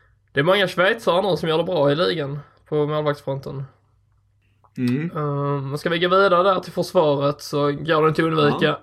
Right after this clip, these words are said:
Speaker 2: Ja.
Speaker 1: <clears throat> Manuel Akanji som,
Speaker 2: Mm.
Speaker 1: eh, ja, han har ju varit höstens bästa försvarare skulle jag vilja säga och verkligen gått från klarhet till klarhet på väldigt kort tid. Det var ju faktiskt för ett år sedan han anslöt till, eh,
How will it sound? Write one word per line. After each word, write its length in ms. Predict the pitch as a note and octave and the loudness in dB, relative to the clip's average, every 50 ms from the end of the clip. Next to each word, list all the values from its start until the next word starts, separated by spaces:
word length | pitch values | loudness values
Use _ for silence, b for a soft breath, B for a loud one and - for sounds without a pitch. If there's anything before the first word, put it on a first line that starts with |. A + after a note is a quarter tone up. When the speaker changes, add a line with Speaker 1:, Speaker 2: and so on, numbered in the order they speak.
| _ - | _ -2
Speaker 2:
Ja. 240 | - F#3+ F#3 E3+ | 2 4 4 4
Speaker 1:
<clears throat> 0 | |
Manuel 500 | D#3 D3+ D#3 D#3+ D3+ D3+ D3+ D3+ D3+ C#3 | 4 4 4 4 4 4 4 4 4 2
Akanji 720 | - - D3+ - - D#3 C#3 D3 D3 D3+ D3+ C#3 C#3 D3+ C#3+ B B B B B B _ _ | 0 -2 -2 0 0 0 0 0 -2 -2 -2 0 0 -2 -4 B B B B B B _ _
som, 600 | _ - - - - C3+ B2+ B2+ B2+ B2 G#2+ G2+ G#2 | _ -20 -16 -6 -4 -2 -2 -2 -2 -2 -2 -2 -2
Speaker 2:
Mm. 0 | |
Speaker 1:
eh, 500 | G2+ G2+ F#2+ F2+ F#2+ F2 F2+ F2 E2+ C#3+ b b b b b b b b b b b _ | -2 -2 -2 -2 -2 -4 -4 -6 -8 -10 b b b b b b b b b b b _
ja, 260 | - - C#3 B2 A2 C#3 | 0 0 2 2 2 2
han 100 | D3+ D3 | 2 2
har 80 | D3 | 2
ju 60 | D3+ | 4
varit 580 | D#3 D#3 D#3 D#3 D3+ D3 D3+ - - - - - _ _ _ _ _ _ - - | 4 4 4 4 4 2 0 -4 -10 -20 -20 -20 _ _ _ _ _ _ -12 -2
höstens 600 | D3+ D#3+ - - - - C3 D3+ D#3 D3 - - | 0 2 2 2 0 -2 -2 -2 -2 -4 -8 -6
bästa 420 | C3 D3 C3+ D3 - - - D3+ | -2 -2 -2 -2 -2 -2 -2 -2
försvarare 460 | C#3+ - D3+ - D#3 C#3 C3 C3+ C#3 C#3 | -2 -2 -2 0 2 4 4 4 2 2
skulle 140 | - C#3+ | 2 2
jag 60 | C#3+ C#3 | 2 2
vilja 160 | C#3 C#3 C#3+ | 2 2 2
säga 360 | - D3 C#3+ C#3+ C3+ C3 A#2+ | 2 2 4 4 4 2 0
och 360 | A2+ C#3 D3 C#3+ C#3+ C#3 - - - b b b b b b b b b b b b b b _ | 0 -2 -4 -4 -6 -8 -10 -14 -20 b b b b b b b b b b b b b b _
verkligen 260 | - C3+ D#3 D3 D3 C#3 | 0 0 0 2 2 0
gått 120 | D3+ C#3+ | 0 0
från 100 | D#3+ D3+ | 0 -4
klarhet 400 | - - E3 D3+ D3+ D3+ D3 C#3+ | -2 0 2 2 2 2 0 -2
till 100 | - - | -4 -4
klarhet 280 | - E3 C#3+ C#3+ C#3 - | 0 2 2 2 2 2
på 80 | C#3+ | 2
väldigt 240 | C#3+ D3 C3+ C#3+ C#3 | 2 2 2 0 0
kort 260 | - D#3+ C#3 C3+ C3+ | 0 0 0 0 0
tid. 300 | - - D3 C3+ C3 C3 C3+ C#3+ D3 D3 | 0 2 2 2 2 0 -2 -4 -2 0
Det 80 | D3 | 2
var 140 | C#3 C#3+ C#3+ C#3 | 2 4 4 4
ju 220 | C#3 C#3+ D3 D3 D3+ D3 - - - D#2 F2 - - - | 4 4 2 0 -2 -6 -16 -20 -20 -20 -20 -20 -10 -6
faktiskt 500 | D3+ C#3+ C#3 C#3+ C#3+ D3 C#3+ - - - | -6 -4 -2 -2 -2 -2 -4 -8 -10 -2
för 160 | - D#3+ D#3 | 0 0 2
ett 120 | D#3 - | 2 2
år 260 | - E3+ D#3+ D3 D3 | 2 2 4 4 2
sedan 400 | D3 - F3 D3+ D3 D3 D3 D#3 | 2 4 4 4 4 4 2 2
han 140 | F3 E3 D3+ | 2 0 2
anslöt 580 | D#3 D#3+ F3 F3 - D#3+ C#3+ C3+ C3+ - - - | 0 0 0 -2 0 0 2 2 0 -2 -8 -6
till, 340 | - E3+ D3 C3+ C3+ C3+ C#3 | -2 0 2 2 2 2 4
eh, 360 | C#3 C#3 C#3+ C#3+ C#3+ C3+ | 4 4 4 4 2 0